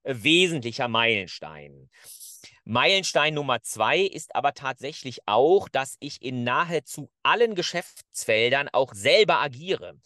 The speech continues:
Äh, das heißt, ich, äh, kaufe selber Wertpapiere, ich verkaufe selber Wertpapiere, hab ein Gespür für den Markt und mache das auch tatsächlich mit allen anderen Themen. Selbstverständlich,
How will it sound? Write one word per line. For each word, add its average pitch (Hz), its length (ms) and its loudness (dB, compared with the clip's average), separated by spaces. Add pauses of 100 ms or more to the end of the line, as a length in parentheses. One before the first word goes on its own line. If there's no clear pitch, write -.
(380)
Äh, 131 120 0
das 131 200 0
heißt, 156 460 0
ich, - 460 -6
äh, 131 140 0
kaufe 151 420 0
selber 123 640 2
Wertpapiere, 113 800 -2 (200)
ich - 180 -14
verkaufe 120 640 -4
selber 104 380 -4 (280)
Wertpapiere, 135 760 -2
hab 143 160 -14
ein 131 160 -6
Gespür 165 420 -6
für 160 200 -10
den 135 140 -4
Markt 127 400 -2 (320)
und 131 180 -10
mache 151 280 -2
das 139 280 -2
auch 135 220 0
tatsächlich 151 640 -10
mit 147 180 -10
allen 160 220 -2
anderen 156 480 -4
Themen. 165 400 -2
Selbstverständlich, 156 1000 -2